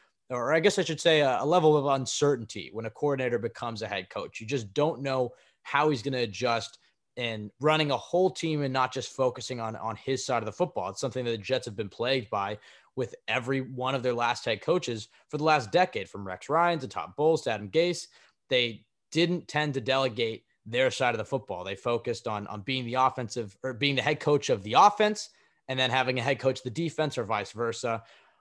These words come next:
Is that a concern, I guess, with, with Arthur Smith? I mean, what would you say? I guess we should start with this. What would you say are some of his biggest strengths about becoming a head coach? We've heard about him as an offense coordinator, but is there something that,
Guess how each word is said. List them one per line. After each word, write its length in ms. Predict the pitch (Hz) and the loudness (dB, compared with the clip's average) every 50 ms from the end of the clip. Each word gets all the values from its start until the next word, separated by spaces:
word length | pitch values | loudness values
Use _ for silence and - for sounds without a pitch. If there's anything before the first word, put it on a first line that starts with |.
| _ _ _ _ _ - | _ _ _ _ _ -2
Is 160 | 185 156 135 | 0 2 4
that 180 | 190 202 226 262 | 4 6 6 6
a 40 | |
concern, 460 | 254 - 254 233 - - 240 247 247 240 | 4 4 2 2 4 4 6 6 6 4
I 40 | |
guess, 320 | 220 214 233 226 - - - - | 4 6 4 4 4 -2 -12 -16
with, 460 | 120 131 139 147 185 185 185 185 170 | -16 -16 -12 -4 0 0 0 0 0
with 180 | 180 185 185 | 0 2 4
Arthur 280 | 185 180 180 180 - 175 | 4 4 4 2 0 -4
Smith? 360 | 156 - - 160 175 185 180 - | -6 -4 -2 0 0 0 0 0
I 40 | 160 | -2
mean, 240 | 147 147 147 151 156 | -2 0 0 0 4
what 200 | 185 208 240 233 | 6 8 8 8
would 120 | 247 208 175 | 6 4 0
you 80 | 202 | 0
say? 280 | - - 202 185 175 165 | 0 4 6 6 6 6
I 60 | 185 | 6
guess 140 | 180 220 - | 4 4 4
we 80 | 185 151 | 2 0
should 60 | - | 2
start 160 | - 147 127 | 2 2 2
with 80 | 113 - | 2 0
this. 180 | 107 98 - | -6 -4 2
What 120 | 175 214 254 | 4 4 4
would 100 | 226 190 | 4 2
you 60 | 202 | 4
say 140 | - 196 180 | 6 6 6
are 80 | 160 | 6
some 160 | 151 - 160 | 6 4 2
of 60 | 147 135 | 2 2
his 160 | 131 110 101 | 2 0 -2
biggest 440 | 95 - 151 151 135 151 139 - - | -4 0 0 2 4 4 2 0 0
strengths 460 | - - 127 120 117 117 113 - - _ - - _ - | -4 -2 -2 0 0 -2 -4 -10 -14 _ -20 -20 _ -6
about 260 | - 117 139 127 120 - | 0 2 4 4 2 2
becoming 440 | 127 - - - 135 127 127 120 | -2 -6 -2 -2 0 0 -2 -4
a 40 | 113 | -4
head 200 | 101 110 101 92 | -2 -2 -4 -4
coach? 240 | - - - - - | -6 -12 -12 -12 -12
We've 120 | 104 101 | -8 0
heard 160 | - 165 196 196 | 2 4 4 6
about 240 | 160 170 165 160 | 6 6 6 6
him 120 | 151 147 143 | 6 4 2
as 100 | 135 117 | 0 2
an 80 | 127 | 2
offense 260 | 127 123 - 117 104 - | 2 2 2 0 -8 -10
coordinator, 420 | - - 131 127 123 113 110 107 | -4 -2 0 0 0 0 -4 -4
but 140 | 101 123 117 | -2 -2 0
is 160 | 120 113 107 | 0 -2 -2
there 120 | 117 123 | -4 -4
something 400 | 117 - 185 185 180 - 175 160 | 0 2 2 2 2 0 0 2
that, 300 | 143 147 135 - - _ | 2 2 2 2 -2 _